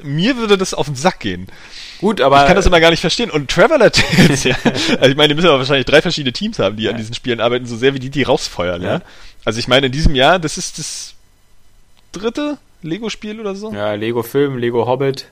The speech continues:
Speaker 1: Obwohl, noch, noch schlimmer sind wir ja bei, bei, bei Dings dran, hier bei, ähm, bei der Warriors-Reihe von, von Koei.
Speaker 2: Okay.
Speaker 1: Da, da gibt's in diesem Jahr fünf oder sechs Spiele bei uns.
Speaker 2: <laughs>
Speaker 1: Das ist echt einfach nur krass. Aber dann denk ich doch so, also vor allen Dingen, wenn die sich so wenig ändern, ja,
Speaker 2: Ja.
Speaker 1: und das muss man halt sagen, so ein, so ein Eiji Onuma,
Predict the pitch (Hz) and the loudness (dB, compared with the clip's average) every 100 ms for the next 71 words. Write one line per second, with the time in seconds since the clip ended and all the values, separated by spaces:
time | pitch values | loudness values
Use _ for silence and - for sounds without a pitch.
0 | _ _ - 123 160 156 151 156 160 170 | _ _ -4 0 2 2 2 0 0 0
1 | 165 156 156 143 135 131 123 120 117 113 | 2 2 0 2 4 4 4 4 4 2
2 | 113 113 107 107 117 - - 95 95 95 | 2 2 -2 -4 4 6 6 4 -6 -8
3 | 90 90 90 90 87 90 87 90 95 95 | -8 -6 -4 -6 -8 -10 -14 -16 -16 -8
4 | 98 98 107 123 104 95 92 95 90 95 | -4 -2 2 2 2 0 -2 -2 -4 -10
5 | 90 - 95 - 110 95 107 110 104 98 | -10 -12 -10 -8 -8 -8 -6 -4 -4 -8
6 | - - - 110 120 135 - 135 135 131 | -20 -20 0 2 4 4 2 -6 -2 0
7 | 117 - 175 143 120 127 - 123 - - | 0 0 -4 -2 -2 0 -2 -2 -4 -4
8 | 131 131 131 - - - - - - - | -6 -6 -8 -12 -16 -18 -20 -20 -20 -10
9 | - - 170 147 156 147 139 131 - 117 | 2 2 4 2 0 -2 -2 -2 -2 -4
10 | - - - - - - - - - 110 | -6 -16 -20 -20 -20 -20 -20 -12 -8 -6
11 | 107 143 165 - 131 - 135 120 113 127 | -6 -6 -6 -2 -2 0 0 -2 -2 -2
12 | 135 160 147 135 135 - 117 127 113 156 | -2 -2 -2 -2 -4 -4 -2 -2 -4 -6
13 | 175 92 104 135 120 104 - - 120 120 | -6 -4 0 -2 -2 -4 -4 -4 -8 -6
14 | 123 117 113 110 131 120 113 110 110 101 | -2 -2 0 0 0 -4 -6 -8 -8 -4
15 | 117 117 110 113 151 | -4 -4 -6 -6 -6